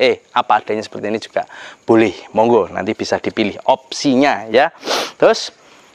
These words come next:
ini sudah ada tambahan garnish lampu ya, ini garnish lampunya sudah ada,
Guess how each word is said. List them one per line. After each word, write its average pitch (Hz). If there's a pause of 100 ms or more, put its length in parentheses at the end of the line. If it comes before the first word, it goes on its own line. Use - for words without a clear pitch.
(140)
ini 156
sudah 135
ada 156
tambahan 127 (240)
garnish 107
lampu 101
ya, 98 (160)
ini 117
garnish 107
lampunya 101
sudah 101
ada, 113